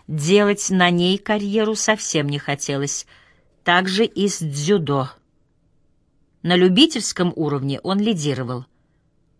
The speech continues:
Но чтобы посвятить этому жизнь, ему не хватало ни квалификации, ни целеустремленности.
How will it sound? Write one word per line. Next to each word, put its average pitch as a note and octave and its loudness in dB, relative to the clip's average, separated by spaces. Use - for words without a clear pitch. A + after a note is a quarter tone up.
Но E3 0
чтобы F3 0
посвятить F#3 -2
этому D3+ -4
жизнь, E3 -2
ему C#4+ 0
не B3+ 0
хватало C3 -2
ни G4 -4
квалификации, D#3+ -2
ни E3 -4
целеустремленности. B2+ -4